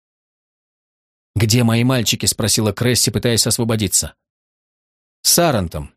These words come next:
ответила Сара. "Мы не хотели, чтобы они это видели". Она свистнула, из темноты раздался ответный свист.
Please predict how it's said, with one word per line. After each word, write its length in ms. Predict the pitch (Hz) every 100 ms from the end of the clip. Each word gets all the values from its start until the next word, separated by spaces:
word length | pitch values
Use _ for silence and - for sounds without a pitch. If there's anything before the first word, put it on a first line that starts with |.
| _
ответила 440 | 98 92 98 98 90
Сара. 400 | - 82 71 - _ _ _ _ _ _
"Мы 140 | 107
не 100 | 147
хотели, 400 | 131 135 - 156
чтобы 320 | 131 - 123 113
они 220 | 110 107
это 160 | 98
видели". 440 | 101 90 78 73 - _ _ _ _ _ _ _ _
Она 200 | 101 135
свистнула, 540 | - 156 170 - 85
из 160 | 82 -
темноты 520 | - 110 110 147 135 - _ _
раздался 540 | 104 110 104 135 117 113
ответный 400 | 113 113 110 101
свист. 420 | 85 80 -